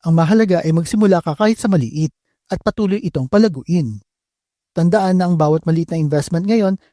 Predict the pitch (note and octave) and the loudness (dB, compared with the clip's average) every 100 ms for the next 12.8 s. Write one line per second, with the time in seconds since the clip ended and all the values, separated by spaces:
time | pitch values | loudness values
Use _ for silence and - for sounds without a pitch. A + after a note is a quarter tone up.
0 | _ F#3+ F3 F#3 F3+ F#3 F#3 F#3+ E3 D3 | _ -6 0 0 2 0 0 0 0 0
1 | D3+ D#3+ E3 D#3+ E3 D3 G3+ G3+ - D3 | 0 2 2 2 -4 -6 -4 -4 -4 -6
2 | - C4+ C#4 A3 G#3 E3 F3+ G#3 A3 A3 | -4 0 0 0 -2 -2 0 0 0 -2
3 | C#3 C3 D#3 E3 C3+ G#2+ _ _ _ _ | -6 -6 -4 -4 -4 -10 _ _ _ _
4 | _ _ _ F#3 E3+ F3+ F3 D#3+ F#3 A#3 | _ _ _ -4 0 2 2 0 2 2
5 | A3 F#3 E3+ D#3+ F3+ F3 G#3 F3+ G3+ G3+ | 2 2 2 0 -2 0 0 2 0 -2
6 | F#3 G#3 G3 F3+ A#2+ C#3 D#3 - _ _ | -2 -4 -2 -4 -2 -2 -4 -6 _ _
7 | _ - E3+ F3 D#3 F#3+ B3 G#3+ F#3 F#3 | _ -4 0 0 0 -2 0 -2 0 0
8 | D#3 D3+ D3+ - - - E3+ - E3 C#3+ | -2 -2 -2 -2 -4 -2 -4 -2 -2 -2
9 | C#3+ D#3+ F#3+ - E3+ F3+ - _ - C4 | -6 -6 -4 -2 -2 -4 -10 _ -4 0
10 | D4 D4 C4+ B3+ G3 F#3+ D#3+ C#3 D#3 F3+ | 0 0 -2 -2 -2 -2 -2 -4 0 0
11 | E3 E3 D3 C#3+ D3 D3 C#3+ E3 G3 A#3 | 0 -2 -2 -4 -6 -6 -4 0 2 2
12 | F3 D#3 C#4 C#4+ E3+ A#2+ C#3 D#3 | 0 -2 -2 0 0 -2 -2 -2